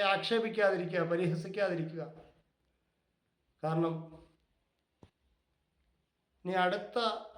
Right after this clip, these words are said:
ഒരു സമയത്ത് ഈ ദുഃഖം, ഈ ഒരു പരാജയം ആർക്കാണ്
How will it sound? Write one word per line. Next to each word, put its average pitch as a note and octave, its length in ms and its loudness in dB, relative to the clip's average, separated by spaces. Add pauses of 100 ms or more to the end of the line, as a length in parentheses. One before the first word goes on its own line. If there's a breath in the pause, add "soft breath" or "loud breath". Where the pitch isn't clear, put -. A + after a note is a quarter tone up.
(560)
ഒരു F3 180 -2
സമയത്ത് F3+ 440 0 (1000)
ഈ F3+ 40 -2 (120)
ദുഃഖം, E3+ 320 -2 (100)
ഈ E3+ 40 6 (100)
ഒരു E3 180 0
പരാജയം F3 540 0 (600 soft breath)
ആർക്കാണ് G3 640 12